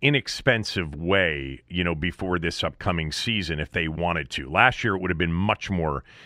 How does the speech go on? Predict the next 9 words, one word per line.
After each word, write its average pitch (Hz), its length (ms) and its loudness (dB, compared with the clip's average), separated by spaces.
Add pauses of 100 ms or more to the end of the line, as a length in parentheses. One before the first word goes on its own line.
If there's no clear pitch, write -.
(120)
expensive, 82 840 -2 (300)
uh, 76 280 0
to 101 120 -2
bail 82 320 2
on 71 160 -4
him. 64 240 -6
But 92 160 -4 (100)
I 175 200 6
think 185 320 2